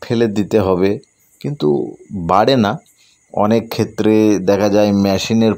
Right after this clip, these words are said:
প্রবলেম থাকলে দেখা যায় কুঁচকানো কুঁচকানো সেলাই হলে কাপড়টি বেড়ে যায়, কিন্তু আমাদের কাছে বাড়ে না।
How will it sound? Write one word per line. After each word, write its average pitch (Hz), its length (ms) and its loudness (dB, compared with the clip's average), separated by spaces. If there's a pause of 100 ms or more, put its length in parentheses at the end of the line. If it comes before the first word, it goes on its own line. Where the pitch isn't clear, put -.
প্রবলেম 101 500 2
থাকলে 98 680 -2 (880)
দেখা 95 280 0
যায় 92 400 2 (640)
কুঁচকানো 113 480 -2
কুঁচকানো 101 540 -2
সেলাই 113 460 0
হলে 95 540 0 (560)
কাপড়টি 95 420 -2
বেড়ে 92 340 2
যায়, 90 220 -2 (840)
কিন্তু 135 220 -4
আমাদের 131 320 0
কাছে 127 280 0
বাড়ে 95 360 2
না। 80 180 -2